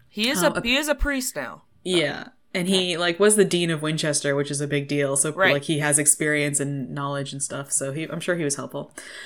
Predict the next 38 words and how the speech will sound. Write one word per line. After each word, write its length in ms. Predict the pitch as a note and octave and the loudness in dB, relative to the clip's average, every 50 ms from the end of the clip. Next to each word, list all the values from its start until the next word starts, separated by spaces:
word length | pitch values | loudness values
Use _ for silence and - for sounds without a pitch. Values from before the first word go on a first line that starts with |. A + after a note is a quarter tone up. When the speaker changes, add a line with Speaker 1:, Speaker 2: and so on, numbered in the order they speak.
| - - - _ - | -16 -18 -16 _ -4
Speaker 2:
Uh, 220 | F#3 F3+ F3 E3+ - | -2 0 0 2 0
apparently 520 | - - G#3+ A3+ C4 D4 D#4 D4+ D4+ D4 C#4+ | 0 0 2 2 4 4 4 4 4 4 4
at 80 | C#4 | 4
this 160 | C#4 C4 B3+ | 4 4 2
period, 480 | - - B3 A#3 A3+ A#3 A#3+ B3 B3 A#3 | 2 2 2 4 4 6 8 8 6 6
it 120 | - G3+ | 6 6
was 220 | G3+ G3 F#3+ F3+ F3 | 6 6 4 4 2
very 360 | E3 F3 E3+ E3 E3+ F3 E3+ | 0 2 4 4 4 4 2
common 480 | E3+ - E3+ D#3+ D#3+ E3+ E3+ E3+ E3+ E3 | 0 -4 -6 -4 -4 -2 -2 -4 -4 -6
for, 720 | - - - D#3 D#3 D#3 D#3 D#3 D#3 D#3 D#3 - - - _ _ _ _ _ _ - | -8 -8 -8 -8 -6 -4 -4 -4 -4 -4 -4 -6 -8 -12 _ _ _ _ _ _ -8
uh, 480 | E3 E3 D#3 D#3 D#3 D3+ D3+ D3+ D3+ - - _ - - | -6 -4 -4 -6 -6 -8 -8 -8 -8 -10 -12 _ -12 -6
bishops 540 | - F3+ D#3+ - F3 E3 D#3+ D#3+ - - - - | -4 -2 -2 0 0 -2 -2 0 0 0 0 0
in 640 | E3+ E3 D#3+ D#3 D#3 D#3 D#3 D#3 D#3 D3+ D3+ - _ - | -2 -4 -4 -4 -6 -8 -10 -10 -10 -12 -14 -14 _ -8
England, 680 | D#3+ D#3+ E3 F3 F#3+ G3 G#3 G#3 G#3+ A3 A3+ A3 - - | -6 -6 -4 -2 -2 0 0 0 0 0 -2 -2 -6 -10
maybe 260 | - D3 D3+ D#3 D#3 | -8 -6 -6 -4 -4
all 200 | D3+ D3 D3 D3+ | -6 -6 -6 -6
of 80 | D3 D3 | -6 -6
Europe, 260 | D3+ D3 D3+ D3 D3 | -4 -4 -4 -4 -4
I 60 | D3 | -4
don't 140 | C#3+ C#3+ C#3+ | -4 -4 -6
know, 160 | C#3+ C#3+ C#3+ | -6 -8 -8
but 140 | C#3 D3 C#3+ | -8 -8 -6
definitely 380 | C#3+ D3+ C#3+ C#3+ D#3+ D#3+ D#3 D3+ | -6 -6 -8 -6 -6 -6 -6 -4
in 80 | D3+ | -4
England, 380 | D3 D3 D3+ D3 C#3+ C#3+ C#3+ - - - - - - - - | -6 -6 -6 -6 -6 -6 -8 -10 -12 -18 -18 -18 -18 -14 -10
to 200 | - G3+ G#3 - - _ _ _ _ | -8 -8 -8 -8 -10 _ _ _ _
physically 480 | - F3+ E3+ D#3+ F3 E3+ - F#3+ F3+ F3 | -2 0 2 2 2 0 2 2 2 2
go 360 | E3 - E3+ D#3 D#3 D#3+ E3+ | 2 0 2 2 2 2 0
to 200 | E3 - F#3+ F3 | -2 -2 -2 -2
Rome 440 | D#3+ D#3 D3 D3 D3+ D#3 D#3+ E3 D#3+ | 0 0 0 0 0 -2 -4 -8 -8
to 140 | - D#3 | -10 -10
pick 240 | - - E3+ E3 - | -8 -4 -4 -2 -2
up 160 | E3 D#3+ D#3 | -2 -4 -4
their 160 | - D#3+ D#3 D3+ | -4 -6 -6 -4
pallium 560 | - D3+ C#3 C#3 C#3+ D3+ D#3+ E3+ F3 F3 E3+ | -2 -2 -2 0 0 0 -2 -2 -4 -4 -4
from 180 | - D#3+ D#3 | -6 -6 -4
the 100 | D3+ D3 | -4 -6
Pope. 360 | C#3+ - D3 C#3 D3+ G#3+ G#3+ | -6 -6 -4 -2 -2 -2 -2